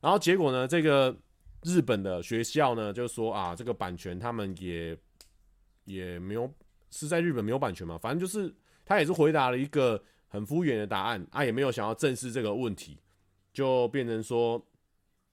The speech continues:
他说他有看到他制作的过程，他，他觉得他不是盗版的嘛，就这样子，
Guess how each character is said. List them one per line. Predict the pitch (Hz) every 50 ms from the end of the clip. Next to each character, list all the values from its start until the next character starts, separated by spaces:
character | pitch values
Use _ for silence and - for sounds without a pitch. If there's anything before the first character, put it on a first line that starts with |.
| _ _ _ _
他 | - 151 165
说 | 160 175
他 | 170 190
有 | 185 143
看 | 123 156 165
到 | 160 156
他 | 165 156 151
制 | - 165 156
作 | 135 160 151
的 | 143 127
过 | 127 - 151 131 110
程， | - 104 90
他， | 90 117 131 135
他 | 139 139
觉 | 131 - 120 117
得 | 113
他 | 113 120
不 | 113 110 107
是 | - 117 113 110 - _ - - - - -
盗 | 156 135
版 | 110 - 95 82 80
的 | 76
嘛， | 80 76 67 - - _ _ _ _ _ _ _ _ _ _ _
就 | - 135 131
这 | 117 135
样 | 117 104
子， | 95 80 78